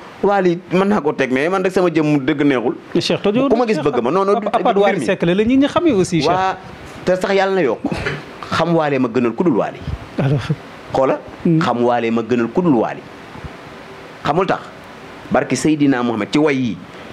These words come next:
Speaker 1: jikko lay ànd ak doomu aadama, du xaalis, ndax milliardaire lay doon bientôt, Sëñ Tuubaa def na ma ko. Xoola bu baax li ma lay wax, interview bi ma interview tey, xoola boo may jël si waat interview, na nga xool bu baax li ma lay wax.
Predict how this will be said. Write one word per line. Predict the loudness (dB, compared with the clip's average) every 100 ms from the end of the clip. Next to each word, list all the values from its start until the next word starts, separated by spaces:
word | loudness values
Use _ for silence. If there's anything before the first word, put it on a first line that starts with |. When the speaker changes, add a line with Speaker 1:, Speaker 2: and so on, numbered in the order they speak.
| -6
Speaker 1:
jikko | -4 0 0
lay | 0 0
ànd | -2
ak | 0
doomu | 0 0
aadama, | 0 0
du | -2
xaalis, | -2 -4 -2
ndax | 0
milliardaire | 0 0 0 -2 0
lay | -2
doon | 0 0
bientôt, | 0 -2 -2 -4
Sëñ | -2 0
Tuubaa | 0
def | 0 -4
na |
ma | -6
ko. | -8 -16 -20 -20 -20 -20 -8 -2
Xoola | 0
bu | 0
baax | 0 0
li |
ma | 0
lay | 0
wax, | -4 -4
interview | 0 2 2
bi | 2
ma | 2
interview | 0 -2 -2
tey, | -2
xoola | 0 0
boo | 2 2
may | 2
jël | 0 0
si | 0
waat | 0 -4 -18 -10 -4
interview, | 0 0 -2 -6 -8 -16 -10 -2
na |
nga | -2
xool | 2 0
bu | 0
baax | 0 0
li | -2
ma |
lay | -2
wax. | -4